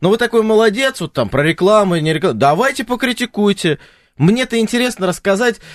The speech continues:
Вы знаете, э, вот для чего эта передача проводится? Потому что у нас стереотипное мышление о российских университетах.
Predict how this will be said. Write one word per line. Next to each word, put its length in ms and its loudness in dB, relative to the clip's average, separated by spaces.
Вы 80 -4
знаете, 260 0
э, 560 -2
вот 180 -6
для 140 -2
чего 340 0
эта 220 0
передача 480 0
проводится? 520 -4
Потому 260 -2
что 180 -2
у 40 2
нас 260 -2
стереотипное 840 0
мышление 460 0
о 20 0
российских 400 -4
университетах. 640 -4